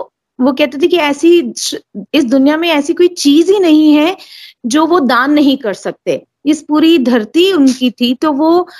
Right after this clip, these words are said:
उन्होंने कहा कि, "अ, तुम मुझे क्या दान करोगे?" तो, अ, वो राजा कहते हैं कि आप जितना, वो कहे, "तो मुझे ज्यादा कुछ नहीं, सिर्फ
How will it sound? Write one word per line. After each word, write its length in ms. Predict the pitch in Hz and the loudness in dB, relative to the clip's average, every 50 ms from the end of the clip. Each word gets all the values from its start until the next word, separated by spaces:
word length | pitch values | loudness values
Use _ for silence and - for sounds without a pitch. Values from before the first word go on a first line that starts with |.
| - - - - | -20 -20 -10 -2
उन्होंने 580 | - 285 285 302 311 302 339 349 359 370 370 _ _ _ _ _ _ - | 0 2 2 4 4 2 2 2 0 -2 -6 _ _ _ _ _ _ -6
कहा 220 | - 269 294 311 330 | -4 -2 -2 -2 -2
कि, 180 | 320 349 370 - - _ _ _ - - | 0 0 -2 -2 -2 _ _ _ -6 -2
"अ, 140 | 285 285 285 | -2 -2 -2
तुम 180 | 285 - 349 | -2 -2 0
मुझे 200 | 339 349 269 392 | 0 2 0 0
क्या 380 | 392 403 - 320 294 302 330 349 | -2 -2 -2 -2 0 0 0 -2
दान 340 | 294 254 285 262 220 208 214 | -2 -2 -2 -2 -2 -4 -6
करोगे?" 560 | - 208 196 202 190 190 196 208 160 - - _ _ _ _ _ - | -6 -6 -6 -4 -4 -4 -2 -2 -4 -4 -6 _ _ _ _ _ -6
तो, 360 | 294 294 302 302 311 320 320 320 - - - _ - | -2 -2 0 2 2 2 2 2 0 -4 -6 _ -6
अ, 40 | 240 240 240 240 240 240 240 240 240 247 247 | -2 -2 0 0 2 2 2 2 2 0 0
वो 160 | 247 233 277 285 | 0 2 2 2
राजा 340 | 254 220 208 202 240 254 | 2 0 -2 -2 -4 -4
कहते 280 | 254 269 247 233 - 254 | -2 -2 -4 -2 0 0
हैं 140 | 254 269 269 | 0 0 -2
कि 80 | 339 | -2
आप 240 | 320 294 311 262 220 | -2 -2 -2 -4 -4
जितना, 360 | 208 247 247 - 254 277 302 | -6 -6 -4 -2 0 0 0
वो 140 | 311 285 285 | 0 -2 -2
कहे, 200 | 277 285 277 277 | -2 -2 -2 -2
"तो 120 | 277 285 294 | -2 -2 0
मुझे 220 | 294 269 294 330 | 0 0 0 0
ज्यादा 360 | 254 262 220 208 202 247 277 | 0 0 -2 -2 -2 -4 -4
कुछ 260 | 285 - 320 330 - | -4 -4 -6 -2 0
नहीं, 200 | 277 262 285 330 330 | 2 2 2 2 0
सिर्फ 360 | - - 320 359 403 381 - | -2 -2 0 0 0 -2 -4